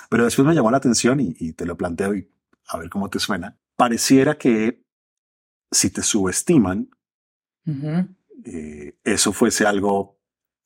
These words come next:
Speaker 1: fuerte para ti. Puede ser que te pongas de mal genio, puede ser que, y después pidas disculpas, como decías ahora, puede
Speaker 2: Ujú.
Speaker 1: ser que hayan cosas en, en las que, eh, las expectativas no cumplidas te afecten. Pero en esa evaluación salía como que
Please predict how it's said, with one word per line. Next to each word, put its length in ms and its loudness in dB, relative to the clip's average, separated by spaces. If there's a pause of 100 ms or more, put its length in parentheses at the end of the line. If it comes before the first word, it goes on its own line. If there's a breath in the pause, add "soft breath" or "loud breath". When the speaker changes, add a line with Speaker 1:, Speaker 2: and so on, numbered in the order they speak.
(180)
Speaker 1:
fuerte 520 -2
para 260 -4
ti. 140 -14 (220)
Puede 220 2
ser 220 0
que 240 0
te 220 -12
pongas 320 -8
de 80 -6
mal 180 -8
genio, 800 4
puede 260 -8
ser 300 -6
que, 280 -10 (240 soft breath)
y 200 -4
después 320 -6
pidas 200 0
disculpas, 560 2
como 200 -8
decías 240 -6
ahora, 540 -2
puede 240 4
Speaker 2:
Ujú. 80 2
Speaker 1:
ser 180 -2
que 100 -4
hayan 220 -8
cosas 400 -6
en, 240 -10
en 100 -16
las 160 -18
que, 240 -16 (560 soft breath)
eh, 220 -8
las 180 0
expectativas 720 0
no 120 -2
cumplidas 520 -2
te 100 -4
afecten. 680 -2 (640 soft breath)
Pero 260 4
en 80 6
esa 140 4
evaluación 340 2
salía 560 4
como 280 -10
que 340 -12